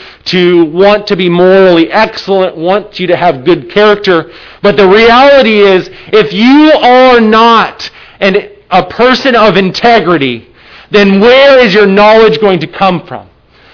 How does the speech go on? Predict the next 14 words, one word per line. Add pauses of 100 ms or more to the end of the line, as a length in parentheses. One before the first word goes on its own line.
(180)
Your
integrity
has
to
be
a
bedrock, (140)
lined
and
in
sync
with
your
faith.